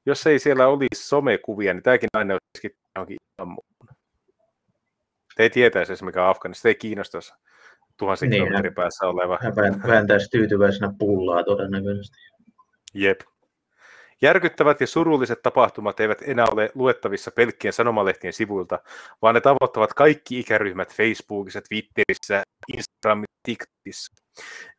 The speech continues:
Speaker 1: Videot vievät katsojan tapahtumien keskipisteeseen. Kun epätoivoinen ihminen putoaa lentokoneesta,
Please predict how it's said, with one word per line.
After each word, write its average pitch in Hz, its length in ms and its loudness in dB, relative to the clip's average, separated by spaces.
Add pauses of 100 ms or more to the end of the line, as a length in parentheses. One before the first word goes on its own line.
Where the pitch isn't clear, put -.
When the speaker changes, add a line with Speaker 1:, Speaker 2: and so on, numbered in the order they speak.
(200)
Speaker 1:
Videot 143 380 6
vievät 135 280 6
katsojan 123 480 2
tapahtumien 98 560 -2
keskipisteeseen. 90 1000 -8 (340)
Kun 113 140 -12
epätoivoinen 127 680 2
ihminen 123 480 -4
putoaa 110 320 2
lentokoneesta, 104 720 2